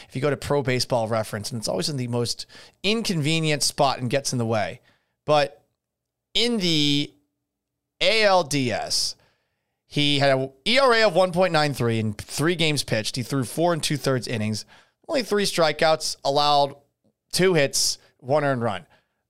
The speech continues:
Not bad, right? I mean, it's, it's, it's pretty good numbers as far as going up against that Astros lineup.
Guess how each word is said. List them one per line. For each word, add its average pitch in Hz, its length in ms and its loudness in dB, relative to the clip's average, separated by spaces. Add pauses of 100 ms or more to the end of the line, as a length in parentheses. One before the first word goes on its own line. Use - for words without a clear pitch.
(800)
Not 392 160 2
bad, 160 240 2
right? 190 200 2
I 220 60 4
mean, 240 200 -4 (720)
it's, 240 300 -6
it's, 233 220 -4
it's 233 160 -2
pretty 339 280 -2
good 226 220 2
numbers 175 400 2
as 147 120 0
far 175 300 4
as 147 180 0
going 165 200 4
up 160 140 2
against 147 240 0
that 143 120 4
Astros 123 440 0
lineup. 107 340 -4